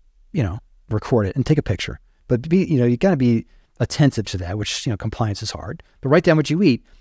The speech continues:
And what we're gonna do is we're gonna record the glycemic response, like, h-, how your, what happens to your blood sugar over a few hours afterwards. He goes, "We do that for two weeks, just two weeks. They'll never have to wear a C G M again." I'm like,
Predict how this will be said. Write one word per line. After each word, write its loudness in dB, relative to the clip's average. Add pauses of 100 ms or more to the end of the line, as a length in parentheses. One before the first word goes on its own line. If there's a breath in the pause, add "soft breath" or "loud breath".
(140)
And 2
what 2
we're 4
gonna 4
do 8
is 2
we're 4
gonna 4
record 2
the -6
glycemic -2
response, -8
like, -2
h-, -8
how 0
your, 2
what 0
happens -2
to -4
your -2
blood -2
sugar -4 (180)
over 0
a 0
few -2
hours -2
afterwards. -8 (400)
He 0
goes, 6
"We 4
do 6
that 4
for -2
two 2
weeks, -4 (520)
just -6
two 0
weeks. -8 (920)
They'll 4
never 4
have -4
to -2
wear 2
a -4
C -4
G 0
M 0
again." -8 (1200)
I'm 2
like, -2